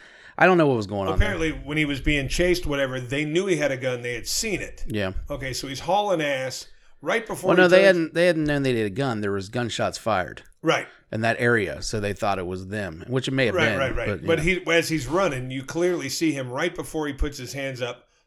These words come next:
Speaker 2: toss the gun through this hole in the fence and turn around like this.
Speaker 1: Yeah.
Speaker 2: And the cop shot him.
Speaker 1: Yeah.
Speaker 2: Something like that, you know, it, does it suck that it happened?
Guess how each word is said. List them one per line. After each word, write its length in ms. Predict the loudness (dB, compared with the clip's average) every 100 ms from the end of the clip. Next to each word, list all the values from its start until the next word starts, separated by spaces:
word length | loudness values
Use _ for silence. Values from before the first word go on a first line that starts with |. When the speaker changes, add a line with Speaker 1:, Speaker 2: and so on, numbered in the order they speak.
| 2
Speaker 2:
toss 300 | 2 2 -2
the 100 | -8
gun 280 | -4 -4 -6
through 140 | -8
this 180 | -6 -6
hole 240 | -6 -6
in 60 | -8
the 60 | -8
fence 320 | -8 -8 -10
and 80 | -14
turn 220 | -12 -6
around 240 | -4 -4
like 220 | -8 -12
this. 360 | -8 -8 -8 -14 _ _
Speaker 1:
Yeah. 100 | -6
Speaker 2:
And 80 | -4
the 40 | 0
cop 220 | 0 0
shot 260 | -2 -2
him. 80 | -6 -18 _ _
Speaker 1:
Yeah. 140 | -10 -10 _ _ _
Speaker 2:
Something 320 | -6 -2 0
like 220 | 2 2 2
that, 400 | 2 0 -4 -12 _ -20 _ -8
you 80 | -4
know, 220 | -4 -6 -16 _ -20 -20 _ -14 -12 -16 -18 -20 _ _ _ _ _ _ _ _ _ _ _ _ _ -16
it, 160 | -8
does 200 | -6 -4
it 60 | -4
suck 300 | -2 -2 0
that 100 | -2
it 80 | 0
happened? 480 | 0 -2 -6 -8